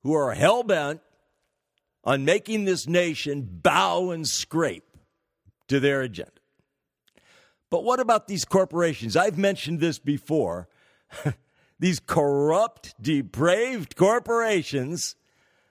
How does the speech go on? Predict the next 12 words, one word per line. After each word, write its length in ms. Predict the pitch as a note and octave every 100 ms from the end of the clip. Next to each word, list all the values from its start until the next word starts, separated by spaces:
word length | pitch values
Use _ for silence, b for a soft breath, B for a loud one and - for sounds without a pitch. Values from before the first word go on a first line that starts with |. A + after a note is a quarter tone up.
| _ _ -
that 220 | D3+ E3+
have 160 | F3 C3+
been 200 | E3 -
promoting 880 | - C#3+ C#3+ E3 B3 C#4 F#3+ A#2
such 400 | F2+ C3 F#2+ -
evil. 400 | F#2 D2 - - _ _ _ _ _ _ _ _ _ _ _ _ _ _ _ _ _ _ _ _ _ _ _ _ -
But 520 | D#3+ A#2 - - - _ _ _ _ _ _ _ _
top 460 | - G#3+ G#3 - - _
name 600 | D3 E3+ E3+ E3+ E3+ C3 -
corporations 1000 | D#3 D#3 C#3+ D3+ D3 C3+ - C#2 - -
with 160 | A2+ G2+
this. 340 | G#2+ E2 -